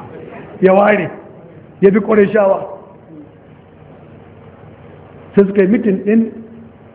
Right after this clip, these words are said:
yanke alaƙa da dangin manzon Allah gaba ɗaya.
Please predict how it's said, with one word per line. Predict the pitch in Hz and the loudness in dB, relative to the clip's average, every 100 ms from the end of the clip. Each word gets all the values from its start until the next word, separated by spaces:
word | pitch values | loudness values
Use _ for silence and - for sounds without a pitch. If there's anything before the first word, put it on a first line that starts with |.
| - - | -20 -2
yanke | 185 226 214 | 2 2 0
alaƙa | - 180 190 202 196 180 147 | -2 -2 0 -2 -2 -4 -4
da | 151 120 - - - - | -6 -8 -14 -20 -18 -2
dangin | 190 202 190 | 0 2 2
manzon | 170 156 180 | 0 0 -2
Allah | 185 160 | -2 -4
gaba | 143 165 190 | -4 -6 -6
ɗaya. | 175 | -10